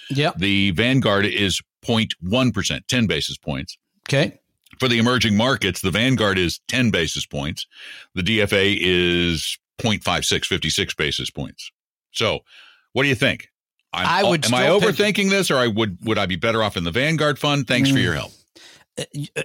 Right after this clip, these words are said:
Speaker 1: A, I think you're overthinking about what the difference this will make in your whole portfolio over a long period of time.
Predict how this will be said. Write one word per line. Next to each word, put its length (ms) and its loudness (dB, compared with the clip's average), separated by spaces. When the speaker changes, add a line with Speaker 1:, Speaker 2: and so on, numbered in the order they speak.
Speaker 1:
A, 280 2
I 60 2
think 200 0
you're 120 2
overthinking 400 0
about 260 0
what 160 0
the 80 -2
difference 420 0
this 180 -2
will 100 2
make 220 0
in 120 0
your 100 0
whole 160 0
portfolio 720 2
over 140 4
a 40 4
long 220 4
period 200 2
of 60 0
time. 340 2